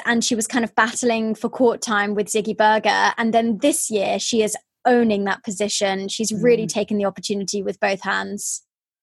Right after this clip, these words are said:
Speaker 2: Yeah, completely agree. And I think she is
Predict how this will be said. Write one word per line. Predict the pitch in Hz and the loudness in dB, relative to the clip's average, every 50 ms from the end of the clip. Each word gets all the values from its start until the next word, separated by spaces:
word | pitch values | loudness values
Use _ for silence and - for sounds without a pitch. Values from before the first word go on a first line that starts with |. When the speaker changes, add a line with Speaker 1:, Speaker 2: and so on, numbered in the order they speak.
| _ 220 | _ 4
Speaker 2:
Yeah, | 214 220 208 202 196 | 4 6 6 4 2
completely | - - - 202 208 - - - - 262 254 254 240 202 190 185 | 0 -2 -2 -2 -2 -2 -4 2 4 4 6 6 4 4 4 4
agree. | 185 185 - - 190 185 185 190 | 4 2 2 4 4 4 4 4
And | 185 202 208 | 4 4 4
I | 208 226 | 2 2
think | 226 254 226 214 | 2 0 0 0
she | - - - 247 240 220 | -4 -2 0 2 4 4
is | 208 208 208 208 185 - | 6 6 4 2 0 -4